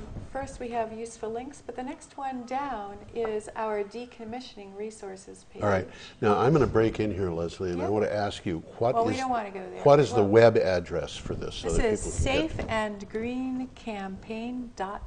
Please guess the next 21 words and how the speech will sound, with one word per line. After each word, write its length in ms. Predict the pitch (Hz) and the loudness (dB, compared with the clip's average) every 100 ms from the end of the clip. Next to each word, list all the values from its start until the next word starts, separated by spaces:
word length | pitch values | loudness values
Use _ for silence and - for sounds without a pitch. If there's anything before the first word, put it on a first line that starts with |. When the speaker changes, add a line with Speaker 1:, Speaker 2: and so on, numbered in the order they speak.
| - - | -16 -8
Speaker 1:
org. 300 | 185 175 170 - - - - - - - | -8 -8 -12 -20 -20 -20 -16 -16 -14 0
Speaker 2:
And 280 | 101 98 - - | 2 4 0 -2
if 200 | 98 117 | -2 2
you 40 | |
don't 220 | 135 131 | 2 2
mind, 400 | 113 110 92 90 - - - - - - - - - - - - - | 2 2 2 -2 -6 -6 -4 -6 -6 -8 -10 -14 -18 -20 -20 -14 -6
explain 520 | 110 - 131 131 147 | -4 -2 2 4 4
to 200 | - 135 | 4 4
us 140 | 110 - - - | 2 0 -10 -4
what 280 | - 120 - - 113 | 4 4 2 -8 2
that 200 | 107 98 | 2 4
is. 380 | 92 - - - - - | -2 -6 -14 -6 -4 6
What 140 | 127 | 6
is 120 | 139 | 6
the 80 | 127 | 2
Speaker 1:
The 80 | 117 | 0
Safe 120 | 339 | 2
and 80 | 339 | 2
Speaker 2:
purpose? 180 | 330 294 | 0 -2
Speaker 1:
Green 300 | 277 285 285 | -4 -4 -6
Campaign, 840 | 285 254 233 220 240 226 220 214 | -6 -6 -6 -8 -10 -10 -8 -10